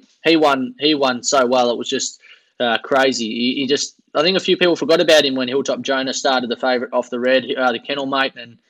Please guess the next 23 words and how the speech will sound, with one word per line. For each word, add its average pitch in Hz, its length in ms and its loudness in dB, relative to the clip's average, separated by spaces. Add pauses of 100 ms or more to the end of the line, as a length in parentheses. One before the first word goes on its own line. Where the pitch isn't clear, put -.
(520)
yeah, 135 220 6
Ferdinand 135 440 0
Boy 135 360 2 (440)
won 135 320 -2
impressively. 139 840 0 (200)
He's 135 280 -2
taken 139 360 0
out 135 320 -2 (240)
three 175 240 2
country 165 340 0
cups - 300 0
in 139 80 0
a 135 40 -2
year, 139 420 2
which 143 180 -2
also 160 340 2
bags 139 380 4
him 139 120 -2
an 131 80 -4
extra - 240 -6
fifty - 440 -8
thousand 143 480 2
dollars 120 460 -2